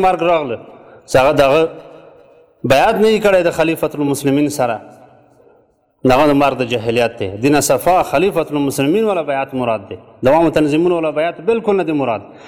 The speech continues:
چې کله خلافت قایم شي، د ټول تنظیمونو شرعي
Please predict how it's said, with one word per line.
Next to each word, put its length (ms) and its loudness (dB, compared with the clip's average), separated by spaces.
چې 140 0
کله 160 4
خلافت 520 0
قایم 300 2
شي، 100 -2
د 160 0
ټول 280 4
تنظیمونو 520 2
شرعي 180 -4